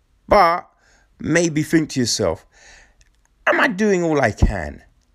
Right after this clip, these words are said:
Am I really living a healthy lifestyle?" You know, when it is crazy hot in the summer,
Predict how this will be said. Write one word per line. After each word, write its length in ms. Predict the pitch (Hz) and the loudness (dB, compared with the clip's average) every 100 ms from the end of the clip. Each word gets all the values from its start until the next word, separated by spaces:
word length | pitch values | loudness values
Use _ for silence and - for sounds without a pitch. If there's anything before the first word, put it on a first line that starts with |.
| - | -8
Am 160 | 170 180 | -6 -4
I 160 | 170 | -4
really 800 | 160 131 101 107 135 135 135 123 | -4 -6 -8 -8 -6 -6 -4 -4
living 400 | 113 123 117 120 | -2 -2 -2 -2
a 80 | 104 | -4
healthy 520 | 98 117 117 - 104 | -2 -4 -4 -6 -4
lifestyle?" 800 | 95 104 104 - - 104 107 107 - - - - _ | 0 0 -2 -6 -2 0 0 -4 -12 -20 -20 -20 _
You 100 | 123 | 0
know, 240 | 139 143 156 _ _ _ _ | 0 0 -8 _ _ _ _
when 260 | - 131 190 | -2 0 2
it 100 | 180 | 0
is 380 | 156 131 113 - - _ _ _ - | 0 -2 -4 -10 -16 _ _ _ -16
crazy 520 | - 160 226 180 143 | -6 -2 -2 -2 -2
hot 260 | 113 214 | 0 0
in 80 | 143 | -2
the 60 | 117 | -4
summer, 580 | - 208 175 101 - | 0 0 0 -4 -8